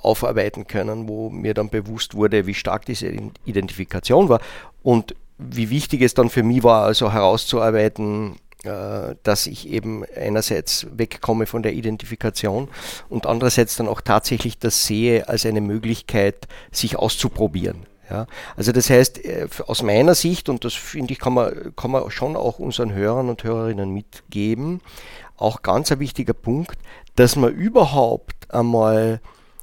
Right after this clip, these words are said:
die Möglichkeit hat, in so einem Raum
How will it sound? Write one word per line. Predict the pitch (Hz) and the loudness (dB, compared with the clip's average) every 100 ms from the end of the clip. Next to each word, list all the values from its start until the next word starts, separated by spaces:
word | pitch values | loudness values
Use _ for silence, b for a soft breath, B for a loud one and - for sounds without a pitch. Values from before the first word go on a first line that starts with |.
| B - | B -4
die | 110 | 0
Möglichkeit | 110 113 151 240 233 - - 139 - - 135 | 2 6 6 6 2 0 4 4 4 0 2
hat, | 123 - _ - - - | 2 2 _ -20 -16 -2
in | 123 113 | -2 0
so | 131 196 | 0 2
einem | 160 135 | 2 2
Raum | 110 98 87 147 175 110 92 92 | 2 2 4 4 4 2 -2 -8